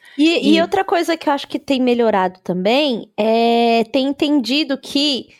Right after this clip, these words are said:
Speaker 1: é, acho que principalmente pra nós duas aqui, a gente pode muito falar disso, Jé, que é
Speaker 2: Uhum.
Speaker 1: a marca valorizar a comunidade e não, tipo assim, um milhão de seguidores. Eu não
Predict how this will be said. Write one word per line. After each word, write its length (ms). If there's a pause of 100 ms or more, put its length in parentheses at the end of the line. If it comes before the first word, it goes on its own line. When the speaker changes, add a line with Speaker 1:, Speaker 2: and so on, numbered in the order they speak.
(460)
Speaker 1:
é, 680
acho 180
que 80
principalmente 460
pra 160
nós 240
duas 280
aqui, 160
a 40
gente 120
pode 260
muito 400
falar 260
disso, 400
Jé, 380 (480)
que 160
é 380
Speaker 2:
Uhum. 100
Speaker 1:
a 240
marca 400
valorizar 920 (100)
a 160
comunidade 960
e 80
não, 240
tipo 180
assim, 320
um 200
milhão 360
de 80
seguidores. 760
Eu 100
não 200